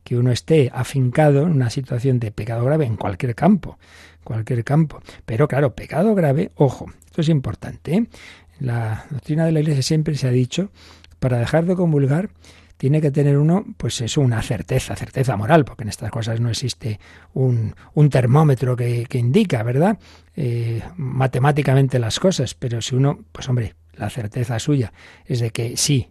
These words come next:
que ha consentido en un pecado grave, pero si es con dudas, y sobre todo personas escrupulosas, que empiezan a armarse líos. "Ay, es que me ha venido una blasfemia, ay, que me ha venido una duda de fe, ay,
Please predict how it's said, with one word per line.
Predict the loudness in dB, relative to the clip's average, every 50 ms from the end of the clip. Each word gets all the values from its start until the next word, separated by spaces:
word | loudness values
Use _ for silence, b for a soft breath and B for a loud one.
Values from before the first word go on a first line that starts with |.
| _ _
que | _ -8 -6
ha | -2
consentido | 0 0 0 0 0 -4 -2 0 2 2
en | 2
un | 2 2
pecado | -2 -4 -6 -6 -4 0
grave, | 0 0 0 0
pero | 0 2 2 2
si | 2 2
es | 2 0 2
con | 2 2 2 4
dudas, | 4 2 0 -2 -4 -8 -10 -12 -10
y | -8 -2
sobre | 0 2 2 2
todo | 2 2 2 2 2 0
personas | 0 0 0 2 2 2 2 0 -2 -4
escrupulosas, | -8 -8 -4 -4 -4 -4 -2 -2 -2 -2 -2 -4 -10 -12 -6
que | -4 -2
empiezan | 0 0 2 2 2 2
a | 2
armarse | 2 2 0 0 -2 -4 -2
líos. | -2 0 0 -2 -4 -8 -14 B B B B B B B B B
"Ay, | 4 4 6 4 2 0 B B B B
es | B -6 -2
que | 0
me | 2 2
ha | 4
venido | 4 4 4 4 4 4 4 2 B B B B B B _
una | 2 2 2 4 2
blasfemia, | 2 0 0 -2 0 2 2 4 2 2 0 2 4
ay, | 4 4 4
que | 4 0
me | 0
ha | 2
venido | 2 2 2 2 2 2 2
una | 2 0 0 -2
duda | -2 -2 0
de | 0 -2 -2 -4
fe, | -6 -6 -4 0
ay, | 2 2 2 0